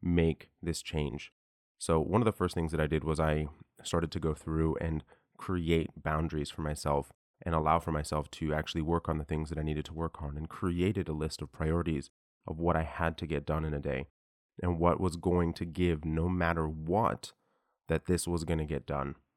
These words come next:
come hell or high water, that this was going to get done. And it caused me to make some really hard choices every single day. I started with the do, delegate, discard mentality of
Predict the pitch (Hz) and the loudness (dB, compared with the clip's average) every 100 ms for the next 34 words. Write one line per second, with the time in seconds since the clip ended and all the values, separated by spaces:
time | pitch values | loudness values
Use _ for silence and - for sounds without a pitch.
0 | _ _ _ _ - 85 82 82 80 78 | _ _ _ _ -2 0 2 0 0 -2
1 | 73 73 73 - _ _ _ _ _ - | 0 -2 -4 -8 _ _ _ _ _ -8
2 | - 92 - 80 85 87 85 82 82 80 | -2 -2 -2 -6 2 2 4 0 -2 -2
3 | 71 73 73 67 _ _ _ - 98 - | -2 -2 -2 -6 _ _ _ -2 -2 0
4 | 135 139 135 92 101 107 - 85 87 127 | 0 2 2 4 4 2 -2 -2 0 0
5 | 127 90 - - 117 92 - 101 113 - | 0 -4 -4 0 0 0 -2 0 0 -2
6 | 57 - _ _ _ - 98 90 90 87 | -4 -8 _ _ _ 0 0 2 2 2
7 | - 82 78 76 50 - _ _ - 85 | 0 -2 -2 -2 -2 -10 _ _ 2 4
8 | - 87 85 82 78 - 78 76 76 90 | 4 2 4 0 -2 -2 -2 -2 -2 0
9 | 80 78 76 73 78 76 - 80 80 78 | 0 0 -2 -2 -6 -6 -4 0 0 2
10 | 76 - 80 82 78 71 | -2 -2 -2 0 -4 -8